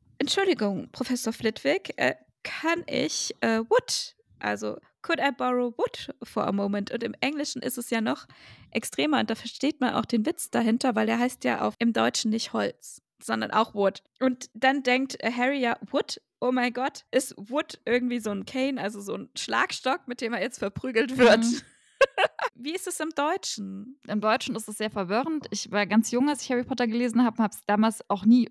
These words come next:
Speaker 2: irgendwie so richtig gerafft, was es eigentlich soll. Da steht, ähm, „Wood“, dachte Harry verwirrt, war Wood ein Stock, den sie für ihn brauchte.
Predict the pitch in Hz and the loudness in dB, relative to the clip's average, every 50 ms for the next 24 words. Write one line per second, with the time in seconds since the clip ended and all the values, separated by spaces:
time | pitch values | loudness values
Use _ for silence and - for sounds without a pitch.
0 | - _ 208 220 226 220 202 214 214 196 196 226 208 - 196 - - 165 - 175 | -2 _ 6 8 8 8 8 6 2 0 -4 -6 -6 -8 -10 -10 -10 -6 -2 0
1 | 220 277 - - 202 - 196 - - 104 156 190 185 180 - - - 180 202 233 | 0 0 0 -4 -6 -6 -4 -4 -2 -2 0 -2 -2 -4 -6 -2 0 2 2 2
2 | 311 - - - - - - - - - - _ - 190 220 - - 240 247 240 | 0 -2 -6 -14 -18 -18 -16 -18 -18 -20 -16 _ 0 0 0 2 2 2 2 2
3 | - - 208 208 208 208 202 262 349 - - - - - 277 - - - 254 254 | 4 2 4 6 6 6 6 6 4 4 0 -4 -2 -2 -4 -2 -4 -4 -4 -2
4 | 262 254 269 277 - - 269 247 233 247 254 262 277 302 - - 202 214 233 240 | -2 -2 -2 -4 -4 -6 -6 -4 -4 -4 -2 -2 -2 -2 -4 -2 0 2 2 2
5 | 220 208 226 254 - - - 202 208 208 202 - - - 240 285 - - - - | 2 0 -2 -2 -4 -2 0 2 2 2 0 0 0 0 -2 -2 -2 -8 -4 0
6 | 208 208 202 180 190 196 - - 208 - - 190 196 190 - - 165 170 180 202 | 4 4 4 4 2 -2 -2 -4 -4 0 2 2 0 0 0 2 4 4 4 4
7 | - - - 185 175 170 202 185 | 2 -4 -2 0 0 0 0 -4